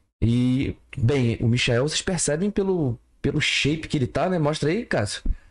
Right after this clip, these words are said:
Olha só o tamanho que o cara tá, velho. Fibrado. Tá nas vésperas da competição, né, cara?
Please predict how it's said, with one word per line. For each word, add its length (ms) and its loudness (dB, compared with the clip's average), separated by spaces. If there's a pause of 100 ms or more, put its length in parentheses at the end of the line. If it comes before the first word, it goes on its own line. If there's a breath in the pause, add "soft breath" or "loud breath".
(560 loud breath)
Olha 180 0
só 220 -2
o 120 -12
tamanho 600 -2
que 80 -6
o 40 -8
cara 280 -2
tá, 260 -2
velho. 340 0 (300)
Fibrado. 840 0 (680 loud breath)
Tá 420 0
nas 200 0
vésperas 440 0
da 100 0
competição, 460 -2
né, 80 -2
cara? 340 0